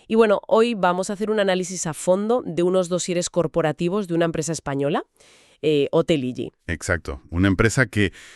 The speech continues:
Speaker 2: o sea, básicamente está reescribiendo cómo funciona la gestión diaria y toda la operatividad de los hoteles.
Speaker 1: Y la misión de este análisis es justo esa, descubrir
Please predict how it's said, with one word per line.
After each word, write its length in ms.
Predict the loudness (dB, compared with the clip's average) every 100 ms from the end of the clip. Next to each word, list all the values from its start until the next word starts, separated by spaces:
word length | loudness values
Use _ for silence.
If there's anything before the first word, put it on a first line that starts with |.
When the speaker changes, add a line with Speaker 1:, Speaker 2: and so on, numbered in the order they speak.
| -12
Speaker 2:
o 20 |
sea, 140 | -6 -6
básicamente 600 | -4 -4 -2 0 0 0
está 180 | -2 -2
reescribiendo 680 | -2 -4 -4 0 2 0 -2
cómo 240 | 0 2 2
funciona 460 | 2 2 2 2
la 120 | 2 0
gestión 460 | -6 -4 0 0
diaria 420 | 2 2 2 2
y 40 | 0
toda 240 | 0 2
la 80 | 2
operatividad 520 | 0 -2 -4 -4 -2
de 100 | -2
los 140 | -2 -4
hoteles. 600 | -4 -2 -2 -6 -16 _
Speaker 1:
Y 120 | 2
la 100 | 4
misión 300 | 4 4 2
de 60 | 0
este 160 | 0
análisis 420 | 0 0 -2 -4 -4
es 120 | -4
justo 420 | -4 -6 -2 -2
esa, 280 | -2 -6 -8
descubrir 640 | -4 -4 -2 -2 -2 -2